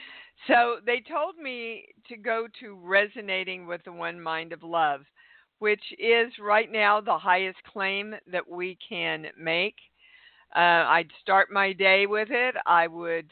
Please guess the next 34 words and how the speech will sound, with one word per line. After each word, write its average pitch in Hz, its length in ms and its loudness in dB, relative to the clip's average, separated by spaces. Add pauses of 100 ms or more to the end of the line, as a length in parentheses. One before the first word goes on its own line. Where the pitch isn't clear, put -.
(160)
state 185 240 0
it 196 80 -2 (220)
throughout 185 420 2
the 214 100 -6
day. 220 480 2 (140)
I'd 160 220 2 (100)
certainly 180 560 -12
state 196 240 -2
it 190 140 -6
before 185 280 -10
you 185 140 -4
go 175 160 -2
to 175 140 -10 (100)
sleep 185 300 -4
at - 160 -8
night. 190 400 2 (480)
I 190 220 6 (100)
am 165 420 -2 (360)
resonating 190 840 -2
with 180 180 -8
the 190 80 -14
one 175 300 -8
mind 165 320 -6
of 165 120 -8
love. 185 400 2 (840)
<clears throat> - 60 -12 (420)
And 208 480 0 (540)
because 269 640 2 (240)
I 202 160 -2
have 190 200 -8
been 185 280 -14
claiming 170 540 -12
that 156 240 0
and 160 180 -16